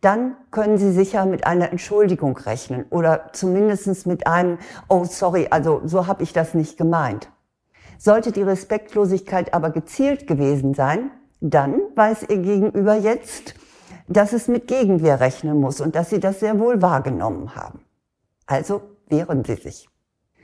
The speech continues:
Mein vierter Punkt lautet, ignorieren Sie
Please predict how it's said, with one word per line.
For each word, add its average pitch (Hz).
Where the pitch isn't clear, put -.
Mein 180
vierter 277
Punkt 233
lautet, 190
ignorieren 202
Sie 120